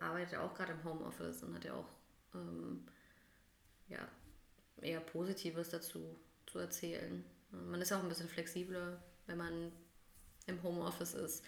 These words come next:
Also mich würd's einfach interessieren, wie, wie da viele die Zukunft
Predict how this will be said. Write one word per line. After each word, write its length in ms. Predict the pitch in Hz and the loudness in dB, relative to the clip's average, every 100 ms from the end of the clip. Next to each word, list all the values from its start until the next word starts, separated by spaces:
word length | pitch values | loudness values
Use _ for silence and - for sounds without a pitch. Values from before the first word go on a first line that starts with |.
| - - | -10 2
Also 160 | 202 | 8
mich 140 | 208 247 | 12 12
würd's 160 | 214 - | 10 8
einfach 240 | 175 185 | 6 6
interessieren, 520 | 175 185 - 180 180 | 2 0 0 2 4
wie, 340 | 175 170 170 175 - - - - | 2 0 -2 -6 -14 -16 -16 -6
wie 540 | 190 180 175 175 175 | 0 2 4 2 0
da 260 | 175 170 185 - | 2 4 4 2
viele 220 | 190 185 | 0 0
die 140 | 180 180 | -2 -4
Zukunft 540 | - 196 - 185 165 | -4 -2 0 0 -2